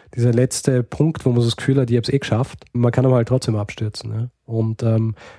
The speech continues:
es ist wahrscheinlich wirklich, äh, sowas gewesen, ja. Also so, vielleicht auch so letzte Vorstellung, Erleichterung, dass es vorbei ist und dann unterschiedliche Umstände, die halt einfach dafür sorgen, dass er dann abstürzt oder halt das Gleichgewicht verliert.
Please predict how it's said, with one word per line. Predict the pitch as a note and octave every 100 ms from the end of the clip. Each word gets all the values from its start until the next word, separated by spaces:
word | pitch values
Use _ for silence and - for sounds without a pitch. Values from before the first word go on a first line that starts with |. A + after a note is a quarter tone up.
| _ -
es | A2+
ist | C3 -
wahrscheinlich | D#3 C#3 C3 A#2+
wirklich, | C#3 C#3 B2+ - -
äh, | A#2 A#2 A#2+
sowas | B2+ B2
gewesen, | - C3+ C3+ G#2
ja. | A2 C#3
Also | A#2 A2
so, | A2 A#2+ A#2 - -
vielleicht | - B2+ C3+
auch | D3
so | - C#3+ C3+ -
letzte | C3 C#3 C#3+ -
Vorstellung, | - D3 C#3+ - C3+ D3+ D#3
Erleichterung, | D3 B2 A#2 B2 D3+ C3
dass | A#2+
es | A2+
vorbei | - A#2 A2 A2 C3+
ist | D3+ - - D#3+
und | A#2+ A#2+
dann | B2+ A#2+ A#2+ C#3 C3+ -
unterschiedliche | B2+ B2 C3 B2+ A#2 B2
Umstände, | A#2+ C3 - A2+ A2
die | A2 A2
halt | A2
einfach | G#2+ A2
dafür | - A2
sorgen, | G#2+ A2 A2+
dass | A2 -
er | A2+ A2 A2 A2+ A#2 A#2+ A#2 A#2+ A2+ _
dann | B2 A2+
abstürzt | A#2 - B2+ A#2 - - -
oder | A2+ A2
halt | G#2+ -
das | -
Gleichgewicht | A#2 - A2+ A2+ -
verliert. | A#2+ A#2 -